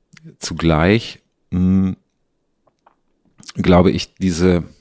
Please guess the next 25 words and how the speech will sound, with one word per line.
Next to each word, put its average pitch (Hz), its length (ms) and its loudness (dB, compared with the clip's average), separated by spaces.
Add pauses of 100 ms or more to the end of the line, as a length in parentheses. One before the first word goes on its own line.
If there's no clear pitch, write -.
(500)
ja 95 120 2
auch - 100 0
die 104 100 -4
Feststellung, 101 640 2 (140)
dass - 640 0 (160)
in 95 120 2
der 92 120 4
Musik, 92 760 -2 (2000)
ähm, 92 580 0 (140)
Tradition 104 840 4 (920)
auch - 160 -6
insofern 90 720 0
total 87 300 0
nachvollziehbar 92 640 0
ist, 76 180 -4
als - 280 -6
dass 87 180 -2
es, - 300 -10
oder 92 100 0
dass 98 80 4
es 80 180 -4
weniger 107 380 4
Brüche 110 360 0
gibt, - 400 -4
als - 520 -4